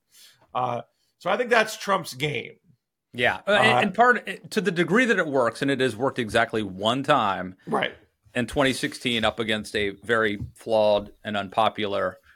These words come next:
Speaker 2: or certainly divisive opponent, Hillary Clinton. Um, but to the degree it works, it's contingent on the fact that Donald Trump doesn't need a majority. I don't think there's a scenario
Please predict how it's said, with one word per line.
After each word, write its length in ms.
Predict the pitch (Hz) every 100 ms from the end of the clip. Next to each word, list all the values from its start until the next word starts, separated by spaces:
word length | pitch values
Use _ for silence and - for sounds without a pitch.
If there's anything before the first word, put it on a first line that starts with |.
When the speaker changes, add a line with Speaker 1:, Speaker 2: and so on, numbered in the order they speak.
| _ _
Speaker 2:
or 220 | - 131 120
certainly 360 | - 156 127
divisive 880 | 92 110 101 92 123 135 113 90 85
opponent, 460 | 98 - 104 95 92
Hillary 300 | 101 92 92
Clinton. 380 | - 95 90 90 - - - -
Um, 320 | 135 127 127 -
but 300 | 160 175 - _ - 143 139 -
to 100 | 202
the 100 | 196
degree 340 | 175 180 285 311
it 160 | -
works, 380 | 143 185 135 -
it's 140 | 131
contingent 460 | - 147 175 175 165
on 60 | 139
the 80 |
fact 240 | 117 123 -
that 140 | 123
Donald 280 | 123 147 175
Trump 380 | 170 165 127 -
doesn't 400 | 135 139 175 156
need 260 | 156 214 302
a 40 |
majority. 720 | 123 104 95 87 85 73 _ _ -
I 100 | 175
don't 200 | 269 175
think 180 | 180 -
there's 220 | 151 151
a 80 | 143
scenario 1120 | - 110 113 147 156 113 95 90 90 85